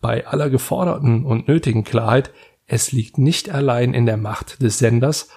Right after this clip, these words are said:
ob der Empfänger die Nachricht so empfängt, wie sie beabsichtigt war. Und so, wie Betonmauern das Wi-Fi-Signal beeinflussen, beeinflussen die Komplexität der Aussage, die Präzision des Senders,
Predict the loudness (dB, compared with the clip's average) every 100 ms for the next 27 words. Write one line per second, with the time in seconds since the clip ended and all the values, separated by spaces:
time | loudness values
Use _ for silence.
0 | _ -6 -2 -2 -2 0 2 2 2 2
1 | 0 0 -2 -2 -2 -2 -2 -2 -2 -2
2 | -2 -2 0 0 -2 -2 -4 -2 -6 -6
3 | -8 -10 _ _ _ _ _ _ _ _
4 | 0 2 4 4 2 -8 _ _ -6 -2
5 | 0 2 2 2 0 0 -2 -2 0 0
6 | 2 0 -2 -2 -2 -2 -4 -2 -2 0
7 | 0 -2 _ _ _ _ -6 0 0 2
8 | 0 4 2 0 _ _ _ -8 -4 0
9 | 0 0 -2 -4 -2 -2 0 -2 -2 -2
10 | -2 0 -2 -2 _ _ _ -4 -2 0
11 | 0 2 0 2 2 2 -2 -2 0 0
12 | 0 -2 -6 _